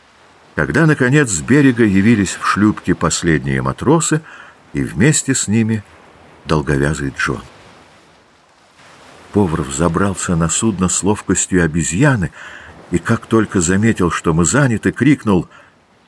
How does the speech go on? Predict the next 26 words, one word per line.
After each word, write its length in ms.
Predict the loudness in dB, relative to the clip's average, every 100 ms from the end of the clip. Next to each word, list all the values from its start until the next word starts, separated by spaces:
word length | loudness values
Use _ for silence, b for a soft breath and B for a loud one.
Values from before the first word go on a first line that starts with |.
| _ 2
«Эй, 240 | 4 2
приятели, 760 | 2 2 4 4 2 0 0 0
что 260 | 2 4
же 120 | 4 4
вы 140 | 4
делаете?» 640 | 4 4 4 0 -2 -8 -20 _ _ _ _ _ _ _ _ _ _ -2
«Переносим 640 | 0 2 2 2 2 2
бочки 380 | 4 4 2 -2
с 100 | -2
порохом, 480 | 2 2 2 0 -2
Джон», — 460 | 2 4 2 0 -10 _ _ _ _
ответил 500 | -6 0 0 0 0
один 260 | 0 -2 -4
из 120 | -4
матросов. 580 | -4 -2 -4 -6 -10 -14 -20 -20 -20 -20 -20 -20 -20 -20 -20 -20 -20 -20 -6
«Да 100 | -2
ведь 240 | 0 0 0
это, 280 | 0 -2
чёрт 480 | -2 0 2 2 0 -2
побери, 420 | -2 2 4 4 4
мы 180 | 2
прозеваем 800 | 2 0 0 2 4 4 4 4 2
утренний 480 | 2 0 2 2
отлив!» — 580 | 2 2 2 4 4 0 B B
закричал 640 | -2 -2 0 -2 0 -2 0
долговязый. 720 | -2 0 0 0 -2 -8